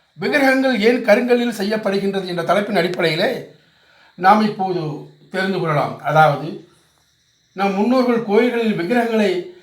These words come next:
கருங்கல்லினால் செய்வதற்கு சிற்பக்கலை சம்பந்தமான விளக்கமும் ஒரு சான்றாக, காரணமாகவும் விளங்குகின்றது.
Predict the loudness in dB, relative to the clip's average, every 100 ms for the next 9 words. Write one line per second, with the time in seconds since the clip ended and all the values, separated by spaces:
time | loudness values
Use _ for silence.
0 | _ _ 0 2 2 -2 0 0 0 -2
1 | -2 -2 -4 -4 -6 -6 -10 -20 _ _
2 | _ _ _ _ -4 -2 0 0 2 0
3 | 2 0 2 2 2 0 -2 -6 -2 -2
4 | 0 -2 -2 -6 -8 -6 0 0 4 2
5 | 2 0 -4 -10 -20 _ _ 2 6 6
6 | 4 0 0 -2 -4 -4 -6 -8 -10 -12